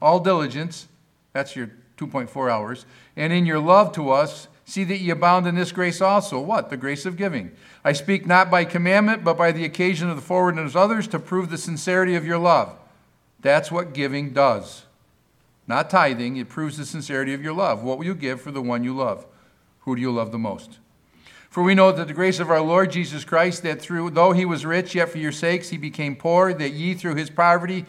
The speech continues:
might be rich. And herein do I give my advice, for this is expedient for you, who have begun before not only to do so, but also to be forward a year ago.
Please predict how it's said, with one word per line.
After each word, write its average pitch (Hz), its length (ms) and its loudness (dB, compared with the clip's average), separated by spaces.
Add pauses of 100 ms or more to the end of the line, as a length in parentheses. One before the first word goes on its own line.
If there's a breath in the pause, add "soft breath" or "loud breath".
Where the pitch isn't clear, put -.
(300 loud breath)
might 143 260 2
be 151 120 -2
rich. 165 440 -4 (220 soft breath)
And 156 160 -2
herein 190 320 6
do 185 140 4
I 175 60 4
give 175 260 0
my 175 140 4
advice, 160 520 2
for 143 320 -6 (760 loud breath)
this 202 320 2
is 175 140 -2
expedient 190 600 0
for - 140 -6
you, 127 440 -4 (140 loud breath)
who 196 140 2
have 175 220 6
begun 185 400 4
before 175 360 0
not 160 180 4
only 165 300 0
to 143 100 -10
do 190 220 0
so, 156 200 -2
but 147 200 2
also 170 340 4
to 151 60 -4
be 147 160 -6
forward 175 420 0
a 170 60 -4
year 185 260 2
ago. 127 400 0